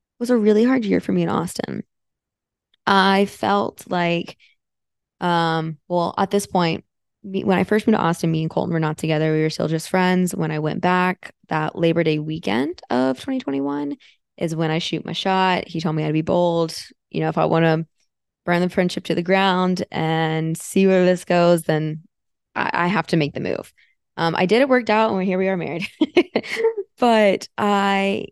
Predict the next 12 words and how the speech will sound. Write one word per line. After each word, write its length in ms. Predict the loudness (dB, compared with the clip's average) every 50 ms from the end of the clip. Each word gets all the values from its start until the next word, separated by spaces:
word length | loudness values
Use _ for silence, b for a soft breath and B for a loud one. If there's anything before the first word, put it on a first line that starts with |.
| _ -12
so 180 | -4 -2 -2
he, 720 | -2 -2 -2 -4 -2 0 0 0 0 0 0 -2 -4 -8 -12 _ _ -20 _ _ _ _ _ -12
him 500 | -6 -4 -2 2 2 4 4 4 4 2 2
and 220 | 0 0 0 -2 -2
our 480 | -2 0 0 0 0 0 -2 -2 -4 -4
other 240 | -4 -2 -2 -2 -2
good 160 | -2 -4 -4
friend, 500 | -4 -6 -4 -4 -4 -4 -4 -6 -8 -10 b b b b b b _ _ _ _ _ _ _ -6
um, 300 | -2 0 0 0 0 0
both 260 | 0 0 0 0 -2
of 100 | -6 -2
them 440 | 0 0 0 0 -2 -4 -8 -10 -12